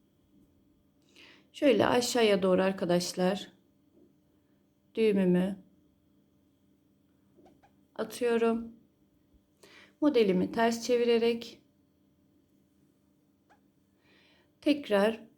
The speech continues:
pırpırımı yaparak arkadaşlar dört pırpırlı yaprağımı arka tarafından tamamlıyorum.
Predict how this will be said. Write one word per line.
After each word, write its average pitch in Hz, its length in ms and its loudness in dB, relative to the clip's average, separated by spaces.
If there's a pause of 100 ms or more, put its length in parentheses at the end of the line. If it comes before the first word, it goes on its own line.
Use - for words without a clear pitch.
(100)
pırpırımı 220 480 0
yaparak 220 420 0
arkadaşlar 190 800 -2
dört 262 280 0
pırpırlı 185 440 -4
yaprağımı 185 760 0
arka 240 300 -4
tarafından 175 680 0
tamamlıyorum. 233 920 0